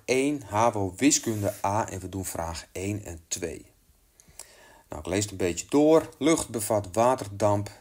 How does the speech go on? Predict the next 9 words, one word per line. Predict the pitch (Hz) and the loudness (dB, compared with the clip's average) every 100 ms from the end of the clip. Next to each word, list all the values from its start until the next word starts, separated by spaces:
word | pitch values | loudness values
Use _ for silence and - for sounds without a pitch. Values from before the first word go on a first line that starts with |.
| - | -12
en | 90 | -10
hoeveel | 95 - 95 | -8 -8 -2
waterdamp | 101 101 95 87 85 - | 0 0 -2 -6 -6 -10
er | 80 | -10
in | 104 | -4
de | 131 | 0
lucht | 151 - | 0 0
zit | - 110 | -2 -2
varieert. | - 87 98 147 170 - - - | -2 -4 -2 -2 -2 -6 -10 -12